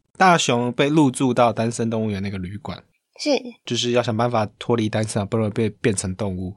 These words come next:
Speaker 1: 过了一段时间，他还没有脱离单身，但他看到他的里面认识的朋友已经变成一只戴着项链的狗了。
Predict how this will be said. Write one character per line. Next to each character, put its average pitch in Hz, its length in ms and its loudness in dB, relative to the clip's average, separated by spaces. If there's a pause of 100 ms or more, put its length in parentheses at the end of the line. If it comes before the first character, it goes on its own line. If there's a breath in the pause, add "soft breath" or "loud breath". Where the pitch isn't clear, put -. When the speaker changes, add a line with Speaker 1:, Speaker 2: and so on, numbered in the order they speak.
(140)
Speaker 1:
过 160 140 6
了 135 60 8
一 120 40 2
段 131 160 2
时 107 200 -2
间， 107 400 -2 (100)
他 117 160 0
还 110 160 -2
没 110 80 -2
有 104 80 -2
脱 107 160 -8
离 101 80 -6
单 98 240 -8
身， 104 100 -8
但 117 100 0
他 131 120 4
看 147 160 2
到 135 180 6
他 127 140 2
的 117 260 -2 (120)
里 110 100 -2
面 127 120 0
认 143 140 4
识 - 140 2
的 - 60 4
朋 110 200 -4
友 104 140 -2
已 92 60 -6
经 110 180 -2 (140)
变 117 160 0
成 101 160 -4
一 104 80 -2
只 104 420 -8 (100)
戴 113 160 0
着 95 140 -8
项 110 180 -2
链 104 120 -4
的 90 80 -6
狗 - 160 -12
了。 - 140 -16